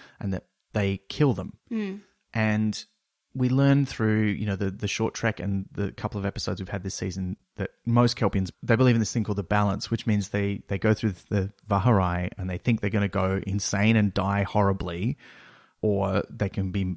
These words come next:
Speaker 1: mercy killed by the Baul. But that's not really a predator relationship. Like, they're not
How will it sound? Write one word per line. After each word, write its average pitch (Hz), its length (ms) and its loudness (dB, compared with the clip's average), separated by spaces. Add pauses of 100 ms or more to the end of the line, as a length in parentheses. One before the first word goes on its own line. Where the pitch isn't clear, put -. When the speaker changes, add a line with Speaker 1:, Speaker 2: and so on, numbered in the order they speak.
Speaker 1:
mercy 110 360 2
killed - 420 -6
by 90 200 -4
the 90 160 -4
Baul. 95 500 -4 (220)
But - 100 -14
that's 185 140 -4
not 247 120 -4
really 214 200 2
a 117 60 2
predator - 540 -2
relationship. - 760 -10
Like, 107 200 -8
they're 147 100 -4
not 175 180 -6